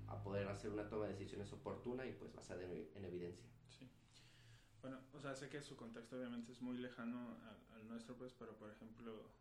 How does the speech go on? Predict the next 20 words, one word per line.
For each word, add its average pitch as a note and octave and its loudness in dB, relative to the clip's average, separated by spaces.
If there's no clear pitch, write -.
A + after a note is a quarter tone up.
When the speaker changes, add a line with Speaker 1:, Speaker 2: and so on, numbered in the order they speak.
Speaker 2:
bueno, - -8
yo G#2+ -6
que - -10
sigo A#2 -6
mucho A2+ -4
deporte, A2 -8
sabrás, A2 -10
este, G2+ -8
Dybala, A#2+ 0
este B2+ -8
jugador A2+ -4
de B2+ -2
la B2 -2
Juventus, A2 -8
Speaker 1:
Claro. G2 2
Speaker 2:
dio A#2 2
como B2+ -2
seis A#2 -4
veces A2 -6
Speaker 1:
Sí. - 4